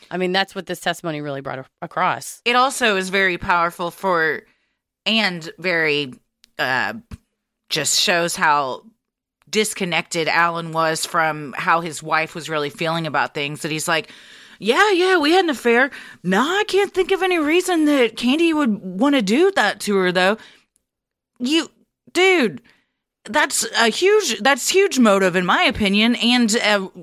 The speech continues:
Speaker 2: a big reason why these things do happen.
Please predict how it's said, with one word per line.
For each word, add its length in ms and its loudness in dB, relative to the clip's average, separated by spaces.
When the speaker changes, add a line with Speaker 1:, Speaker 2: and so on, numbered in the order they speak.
Speaker 2:
a 160 2
big 360 -2
reason 440 0
why 200 2
these 320 -2
things 280 0
do 240 2
happen. 600 -2